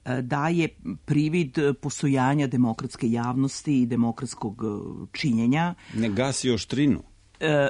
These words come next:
Speaker 1: i gas-, i samim tim kao posledicu ima to gašenje oštrine.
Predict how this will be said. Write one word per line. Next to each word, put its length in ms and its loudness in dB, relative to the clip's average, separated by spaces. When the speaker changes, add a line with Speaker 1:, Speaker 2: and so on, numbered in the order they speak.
Speaker 1:
i 120 2
gas-, 500 0
i 100 2
samim 520 2
tim 240 0
kao 180 -2
posledicu 880 -2
ima 340 2
to 160 2
gašenje 760 0
oštrine. 640 0